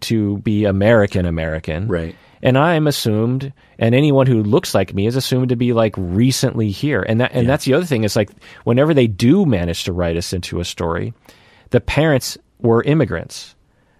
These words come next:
Speaker 1: Instead, like, the one example that I have that I, I, I liked was this movie called Always Be My Maybe, which is a great Asian American movie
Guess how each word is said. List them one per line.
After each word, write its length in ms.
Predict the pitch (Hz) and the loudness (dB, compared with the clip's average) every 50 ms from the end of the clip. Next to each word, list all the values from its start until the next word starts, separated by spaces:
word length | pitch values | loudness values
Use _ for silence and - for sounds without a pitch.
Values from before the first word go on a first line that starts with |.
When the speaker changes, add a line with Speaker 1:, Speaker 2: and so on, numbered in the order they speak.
| _ _ _ _ | _ _ _ _
Speaker 1:
Instead, 540 | - 117 110 - - - 139 139 143 - - | -2 -2 0 -2 0 2 2 2 2 2 2
like, 180 | 131 123 - | 0 0 2
the 120 | _ 131 120 | _ 2 2
one 360 | 117 113 117 123 139 160 190 | 4 4 4 4 4 4 4
example 640 | 196 170 139 113 101 123 120 131 139 - 127 101 92 | 2 0 0 0 0 2 2 2 2 2 0 0 2
that 160 | 87 95 92 | 2 0 0
I 140 | 95 92 92 | 2 0 0
have 340 | 92 104 113 107 104 95 90 | -2 -2 -2 0 0 -2 -2
that 180 | 92 90 - - _ - | -2 -4 -4 -6 _ -4
I, 140 | 104 92 90 - | -4 -4 -2 -2
I, 120 | 104 101 - - 101 | -4 -4 -4 -4 -4
I 20 | 92 | -2
liked 460 | 87 90 98 104 92 87 - - - | -2 0 0 0 -2 -4 -6 -8 -6
was 460 | 95 92 90 90 90 90 87 - - _ _ _ _ _ _ _ _ _ _ | -4 -2 -2 -2 -2 -4 -6 -10 -14 _ _ _ _ _ _ _ _ _ _
this 200 | - 101 - - | -6 -6 -2 0
movie 260 | 110 113 113 113 104 | 0 0 2 0 -2
called 380 | - - 104 98 95 92 87 - | -2 -2 -2 0 0 -2 -2 0
Always 260 | - 107 101 104 101 | 0 2 2 0 0
Be 100 | - 107 | 0 0
My 160 | 101 92 87 87 | 0 0 0 -2
Maybe, 460 | 85 87 90 95 90 90 82 - - | -2 -2 -2 -2 -2 -4 -8 -8 -8
which 220 | - 95 90 - 95 | -6 -6 -6 -6 -4
is 80 | 90 | -6
a 40 | 98 | -4
great 280 | 85 101 95 95 - - | -2 -2 -2 -2 -2 -4
Asian 400 | 92 87 87 92 90 85 85 85 | -4 -4 -4 -4 -6 -6 -4 -6
American 420 | 87 87 87 87 87 - 92 87 | -6 -6 -6 -8 -8 -8 -8 -6
movie 320 | 85 87 85 90 87 92 | -6 -6 -8 -8 -10 -10